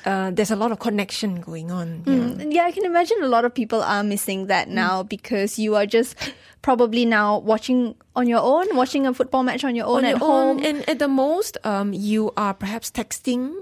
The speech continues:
Speaker 1: um, with a few close friends
Speaker 2: That's
Speaker 1: that you
Speaker 2: right.
Speaker 1: know who are following the same game, but it, you don't have the same,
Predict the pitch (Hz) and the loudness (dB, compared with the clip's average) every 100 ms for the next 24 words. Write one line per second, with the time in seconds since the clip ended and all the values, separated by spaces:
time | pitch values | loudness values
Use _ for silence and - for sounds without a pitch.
0 | - 220 214 208 202 202 - 202 208 202 | -8 -4 -2 0 -2 -2 -4 -2 -2 -2
1 | 190 - 220 - 240 262 - 240 208 214 | -6 -4 -4 0 0 0 0 0 0 2
2 | 190 202 202 196 196 208 214 185 - 202 | 2 2 2 2 2 0 0 -2 -2 -2
3 | 196 196 185 202 190 180 180 175 247 190 | -2 -4 -4 -4 -4 -4 -4 -4 -4 -4
4 | 131 185 196 202 185 208 180 185 - 190 | -6 -4 -2 -2 -2 -6 -8 -10 -6 -4
5 | 175 175 | -4 -8